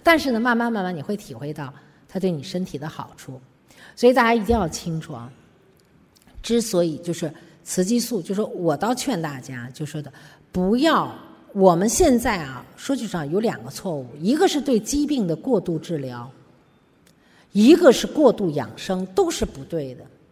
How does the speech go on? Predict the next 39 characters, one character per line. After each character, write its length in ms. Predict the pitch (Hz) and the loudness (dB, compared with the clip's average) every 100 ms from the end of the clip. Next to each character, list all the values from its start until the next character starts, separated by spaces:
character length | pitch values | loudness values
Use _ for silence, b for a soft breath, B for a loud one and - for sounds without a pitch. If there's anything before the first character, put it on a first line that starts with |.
| _ _ _ _ _ _ _ _ _ b b | _ _ _ _ _ _ _ _ _ b b
经 160 | - 370 | 0 2
常 160 | 311 | 2
有 140 | 269 165 | 2 0
人 140 | 151 | -4
会 160 | 160 180 | -4 -4
问 260 | 185 160 | -2 -6
我 80 | 135 | -8
特 160 | - 247 | -10 -8
愚 160 | 160 | -8
蠢 160 | 160 165 | -8 -12
的 60 | 139 | -12
问 80 | |
题 100 | 147 | -14
：“曲 140 | 160 226 | -10 -8
老 60 | 240 | -6
师， 40 | |
你 140 | 190 | -6
怎 100 | 214 | -6
么 60 | 214 | -6
养 180 | 165 - | -8 -12
生？” 220 | - 151 | -12 -10
给 80 | 147 | -10
我 60 | 185 | -10
气 400 | - - 214 147 | -10 -10 -10 -10
的， 100 | 127 B B - | -12 B B -8
谁 320 | - 190 302 | -4 -2 2
没 180 | 381 330 | 2 2
事 120 | 330 | 2
儿 80 | 226 | 0
老 160 | 185 | 0
想 360 | 220 - 185 139 | 0 0 -2 -2
着 80 | 180 | -4
养 180 | 190 - - | -4 -6 -12
生 400 | - 175 170 151 | -8 -6 -6 -10
啊？ 180 | 120 123 _ _ b b b b | -14 -18 _ _ b b b b
好 220 | - 175 | 2 2
好 260 | - 349 339 | 8 10 10
活 640 | 262 196 175 151 175 254 | 6 0 0 2 2 2
着。 320 | 277 185 | 0 -4